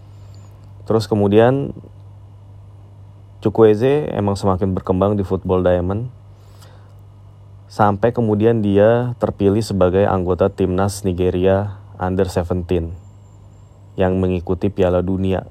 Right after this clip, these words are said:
Gue lupa Piala Dunia itu berlangsung di mana ya. Ya, di Piala Dunia Under Seventeen. Akhirnya Nigeria keluar sebagai juara. Chukwueze itu satu tim dengan Victor Osimhen yang akhirnya keluar sebagai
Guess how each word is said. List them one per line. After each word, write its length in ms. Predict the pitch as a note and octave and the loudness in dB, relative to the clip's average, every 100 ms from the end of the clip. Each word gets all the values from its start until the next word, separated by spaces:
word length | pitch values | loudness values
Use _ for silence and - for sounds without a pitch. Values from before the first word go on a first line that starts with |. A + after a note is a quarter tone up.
| - | -8
Gue 100 | G#2 | 0
lupa 240 | A2 G#2+ A2+ | 2 2 2
Piala 240 | G2+ F#2+ | 2 2
Dunia 320 | F#2+ F#2+ F#2 | 0 0 -2
itu 80 | F#2+ | -2
berlangsung 460 | A2 G2 F#2+ G2 F#2+ | -2 0 0 -2 -4
di 100 | F2+ | -2
mana 240 | F2+ F#2+ | -2 -2
ya. 240 | F2 E2 - - - - - | -2 -6 -10 -20 -20 -20 -8
Ya, 160 | F2 E2+ | -4 -4
di 160 | E2+ | -4
Piala 240 | - F2+ E2+ | -2 0 0
Dunia 260 | F2 F2 | 0 -2
Under 220 | F2 F2 E2+ | -2 -4 -4
Seventeen. 640 | F#2 E2+ F2 E2+ F2+ G#2 - - - - - - - - - - - - - - - - - - - | -6 -6 -6 -4 -4 -4 -12 -20 -20 -20 -20 -20 -20 -20 -20 -20 -20 -20 -20 -20 -20 -20 -20 -10 -2
Akhirnya 320 | A2 A2+ C3+ | 2 4 4
Nigeria 400 | D3+ A#2 A2 A#2 | 4 4 4 4
keluar 320 | C3 A2+ G#2+ | 2 4 4
sebagai 320 | A2+ G#2+ F#2+ F#2+ | 4 2 2 2
juara. 480 | F2+ E2+ D#2+ G2 - | 0 0 0 -4 -4
Chukwueze 480 | A2+ G#2 G#2 G2 G2 | -2 4 4 4 2
itu 160 | G2 A#2+ | 0 0
satu 320 | G#2+ F#2+ F#2+ | -2 -2 0
tim 160 | G#2 | 0
dengan 240 | G2 F2+ E2+ | 0 -2 -2
Victor 320 | F2+ F2 E2+ | -4 -2 0
Osimhen 400 | F2 G2 F2+ G2+ | 0 -2 -2 -2
yang 240 | G#2 F2+ | -2 -4
akhirnya 240 | F2 F2+ F#2 | -4 -2 -4
keluar 400 | F2 F2+ F2+ F#2+ F#2+ | -2 0 2 2 0
sebagai 640 | F2 E2+ E2+ E2+ E2 D#2+ | -2 0 0 -2 -4 -8